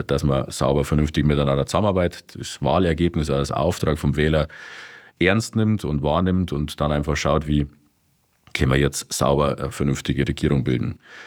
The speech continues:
Und eine interessante Geschichte fand ich da immer als Randnotiz, äh, ganz spannend. Unsere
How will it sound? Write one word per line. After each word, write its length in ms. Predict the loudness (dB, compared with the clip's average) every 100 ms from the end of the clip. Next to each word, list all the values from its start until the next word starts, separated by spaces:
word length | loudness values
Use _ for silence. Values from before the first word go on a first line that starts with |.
| -20 -20 -6
Und 120 | -2 2
eine 180 | 2
interessante 460 | 0 -2 0 0 -2
Geschichte 460 | -4 -4 -2 -2 -2 -8 _ _
fand 220 | 0 2
ich 80 | 2
da 120 | 2
immer 220 | 2 2
als 220 | 0 0 0
Randnotiz, 600 | 0 -2 -4 -4 -4 -6
äh, 220 | -2 -2
ganz 200 | 0 -2
spannend. 420 | 0 2 2 2 -2 -14 -20 -20 -20 0
Unsere 420 | 2 4 2